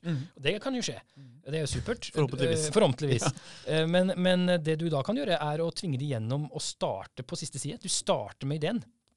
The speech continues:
Speaker 2: og så kan du gå i motsatt retning og spørre, hvilke utfordring er det den ideen her løser da?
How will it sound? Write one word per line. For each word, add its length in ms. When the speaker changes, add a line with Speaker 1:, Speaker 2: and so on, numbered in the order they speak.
Speaker 2:
og 100
så 160
kan 160
du 80
gå 140
i 20
motsatt 400
retning 320
og 60
spørre, 340
hvilke 400
utfordring 480
er 80
det 140
den 80
ideen 160
her 100
løser 240
da? 60